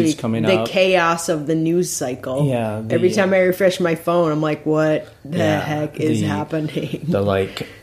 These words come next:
Speaker 2: uh, election's coming and people are getting a little nervous and I don't know. Yeah, who knows? But, uh,
Speaker 1: I don't know.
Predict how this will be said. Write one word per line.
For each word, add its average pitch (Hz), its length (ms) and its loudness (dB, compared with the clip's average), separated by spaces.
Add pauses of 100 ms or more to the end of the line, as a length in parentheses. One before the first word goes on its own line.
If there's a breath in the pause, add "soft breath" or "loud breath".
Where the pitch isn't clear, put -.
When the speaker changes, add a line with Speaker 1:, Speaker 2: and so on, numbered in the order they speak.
(340)
Speaker 2:
uh, 131 280 -6
election's 147 560 2
coming 139 680 4
and 107 140 -2
people 123 240 -4
are 117 40 0
getting 113 220 -2
a 117 60 -2
little 110 180 -4
nervous 117 760 0
and 98 240 -6
I 127 160 -2
don't 160 140 4
know. 139 560 2
Yeah, 117 280 0
who 131 120 0
knows? 127 460 -2
But, 104 280 -4
uh, 104 240 -4
Speaker 1:
I 156 80 -4
don't 202 100 4
know. 196 160 2